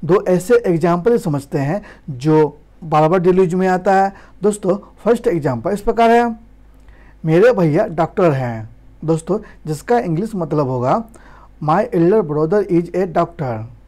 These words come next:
दोस्तों, second example इस प्रकार है, "घर मेरे भैया को सौंप दिया गया था।" तो दोस्तों,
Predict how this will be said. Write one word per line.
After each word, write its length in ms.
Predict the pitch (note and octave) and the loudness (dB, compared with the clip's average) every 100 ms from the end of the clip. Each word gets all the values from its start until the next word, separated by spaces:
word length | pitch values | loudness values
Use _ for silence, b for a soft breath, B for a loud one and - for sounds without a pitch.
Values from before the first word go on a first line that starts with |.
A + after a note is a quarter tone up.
| - - - D#3 | -20 -20 -14 -2
दोस्तों, 360 | D#3 D#3 F#3 G#3 B - | -2 0 -4 -4 B -14
second 260 | - G3+ A3+ | -6 0 2
example 380 | G#3 D#3+ B2 E3 | 2 -2 -2 -4
इस 80 | E3+ | -4
प्रकार 280 | G3 G#3+ | 0 2
है, 220 | G#3 A3+ A3+ - b b b b b - - - | 4 2 -2 -12 b b b b b -20 -20 -14
"घर 360 | C#3+ D3 G3 A#3+ | -6 0 4 4
मेरे 320 | G#3+ E3+ F#3 | 2 2 2
भैया 380 | G#3 D#3+ D#3+ A3 | 0 -2 2 0
को 400 | G#3+ - F3+ G3+ B | 0 -4 -4 -4 B
सौंप 300 | - - F#3+ | -20 -4 -2
दिया 300 | F#3 D3+ E3+ | -2 0 2
गया 280 | D3+ D3 C#3 | 2 0 -2
था।" 400 | A2+ C#3 A2 A2 - - | -4 -8 -8 -10 -16 -20
तो 80 | - | -12
दोस्तों, 360 | C#3+ C3 F#3+ | -10 -6 -6